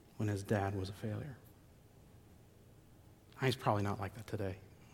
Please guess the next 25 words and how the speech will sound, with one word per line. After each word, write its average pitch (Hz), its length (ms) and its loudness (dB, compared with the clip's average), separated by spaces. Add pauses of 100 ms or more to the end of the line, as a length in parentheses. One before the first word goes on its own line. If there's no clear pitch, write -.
(140)
I 123 80 0
don't 127 160 6
want 117 180 4
you 110 120 2
to 110 80 2
think 107 200 -4
he's - 160 -10
great, 107 320 -2
but 110 140 2 (3250)
that 139 420 12 (220)
is 123 180 4
what 123 240 8
happens 120 800 2 (840)
when 113 180 6
you 113 140 6
believe 110 720 2
that - 240 0
you're 107 100 0
an 104 100 0 (120)
heir, 95 240 -2 (1600)
not 110 380 6
of 104 140 2
your 104 200 2
own 101 200 0
work, 98 300 -2